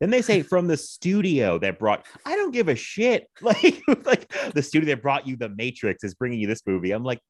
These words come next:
"It's the same studio. That has nothing to do <laughs> with, like, this is, it's just such a weird," I hate when they do that, when they try to fool people. It's like, "From the studio that brought you blah, blah, blah." It's like, okay, the, yeah, the studio made this twenty years ago. Who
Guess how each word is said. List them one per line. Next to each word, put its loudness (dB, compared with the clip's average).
"It's -8
the -4
same 0
studio. 0
That -2
has -4
nothing -4
to -2
do 2
<laughs> -10
with, 0
like, 0
this 0
is, -6
it's -6
just -12
such -4
a 4
weird," 2
I -4
hate -2
when 0
they -2
do -2
that, 0
when -4
they -2
try 0
to -18
fool -2
people. -8
It's -14
like, -6
"From -8
the -2
studio 0
that -4
brought -2
you -8
blah, -4
blah, -4
blah." -4
It's -10
like, -6
okay, 2
the, -4
yeah, 2
the 0
studio 0
made 0
this -4
twenty -4
years 0
ago. -6
Who -6